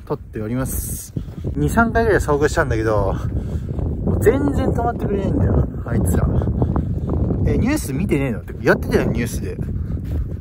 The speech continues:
ニュースでさ、あの、信号機、あの、信号機ない横断歩道でさ、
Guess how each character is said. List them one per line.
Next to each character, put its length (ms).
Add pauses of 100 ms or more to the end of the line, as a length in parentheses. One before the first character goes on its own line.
(280)
ニ 100
ュ 40
ー 40
ス 140
で 100
さ、 360 (920)
あ 60
の、 220 (200)
信 280
号 160
機、 280 (920)
あ 120
の、 340
信 260
号 140
機 140
な 180
い 40
横 220
断 200
歩 120
道 140
で 80
さ、 380